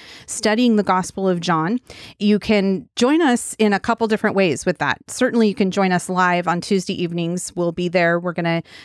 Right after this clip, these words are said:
have the study time there. We'll have a little bit of a fellowship time at the end, time for prayer of the Titus two gals will always be available in the back.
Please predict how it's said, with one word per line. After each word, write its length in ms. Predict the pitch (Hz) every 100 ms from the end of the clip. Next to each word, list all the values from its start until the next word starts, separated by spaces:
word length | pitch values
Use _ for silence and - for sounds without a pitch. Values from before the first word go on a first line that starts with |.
| -
have 340 | 202 185 170
the 120 | 175
study 520 | 156 - - 214 214 214
time 520 | 220 202 190 185 175
there. 280 | 202 196 190
We'll 160 | 180
have 500 | - 185 170 170 - 202
a 60 |
little 220 | 185 202
bit 120 | 196 190
of 120 | 165
a 60 |
fellowship 580 | 160 - 220 220 - 220
time 220 | - 214
at 80 | 202
the 140 | 196 190
end, 280 | 190 185
time 220 | - 196 190
for 320 | 185 165 - - - -
prayer 520 | - 214 208 208 214 -
of 360 | 180 170 170 -
the 300 | 180 170 160
Titus 360 | - 202 185 -
two 240 | - 214
gals 320 | 202 190 196
will 100 | 170 -
always 220 | 185 190
be 100 | 196
available 500 | 180 185 185 180 185
in 120 | 175
the 40 | 165
back. 420 | 175 170 180